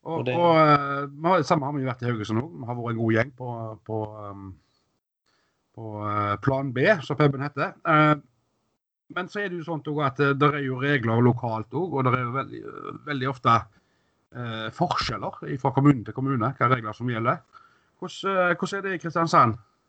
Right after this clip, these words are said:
Speaker 2: Vi har egentlig fått et, eh, eget avlukke, eh, hvor vi må sitte på, på å si, eh, to, eh, to, eh, hva heter det for noe, to bord. Eh, vi, det kommer an på hvor mange vi er, men, eh, det er to bord der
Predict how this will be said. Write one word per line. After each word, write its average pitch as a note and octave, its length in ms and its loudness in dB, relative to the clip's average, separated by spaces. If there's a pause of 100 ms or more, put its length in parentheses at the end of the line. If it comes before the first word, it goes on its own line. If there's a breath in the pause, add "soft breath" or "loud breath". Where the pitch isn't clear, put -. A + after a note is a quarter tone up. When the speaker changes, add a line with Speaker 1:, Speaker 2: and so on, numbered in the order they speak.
(1000 loud breath)
Speaker 2:
Vi E3+ 160 4
har A#3 140 4
egentlig F#3 260 4
fått E3+ 320 2
et, D3+ 240 0
eh, C3+ 140 4 (100)
eget C3+ 300 0 (100)
avlukke, B2+ 640 2 (180)
eh, A#2+ 560 2
hvor C3 240 2
vi C3 160 2
må C3 160 4
sitte C3 320 0
på, C#3 120 4 (280)
på A#2+ 140 -4
å - 20 0
si, C3 140 0 (100)
eh, G#2+ 1080 2 (260)
to, C#3+ 140 8 (260)
eh, A#2 300 6 (260)
to, C3 120 2 (260)
eh, A2+ 320 4
hva A#2 80 2
heter A#2 180 -2
det B2+ 60 -2
for C3 80 0
noe, A2 180 0
to B2 140 0 (100)
bord. F#3+ 300 8 (160)
Eh, B2 500 0 (400 loud breath)
vi, C#3 140 -4
det C3+ 80 2
kommer D3+ 160 6
an C#3+ 80 -4
på C#3+ 80 2
hvor C#3 100 2
mange C3 240 2
vi C3 80 4
er, A3+ 80 -2 (120)
men, C#3 280 -2
eh, B2+ 280 0 (360 soft breath)
det C3+ 80 2
er D3+ 160 2
to C#3+ 220 2
bord B2+ 240 2
der B2+ 100 2